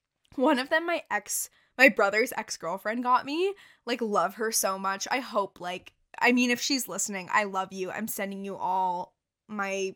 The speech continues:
positive vibes. She's an incredible human,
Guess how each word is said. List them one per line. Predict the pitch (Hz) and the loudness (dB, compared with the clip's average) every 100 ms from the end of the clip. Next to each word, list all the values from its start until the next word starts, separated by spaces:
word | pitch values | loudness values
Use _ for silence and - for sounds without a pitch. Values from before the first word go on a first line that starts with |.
| _ | _
positive | - 202 185 196 190 175 | -4 0 0 -2 -6 -2
vibes. | 160 180 180 175 - - - | -2 -2 -4 -8 -10 -14 -14
She's | - - 240 220 | -4 -4 -2 -4
an | 214 | -4
incredible | 214 - 196 190 196 | -4 -2 -2 -2 -6
human, | 196 185 180 185 | -6 -10 -8 -10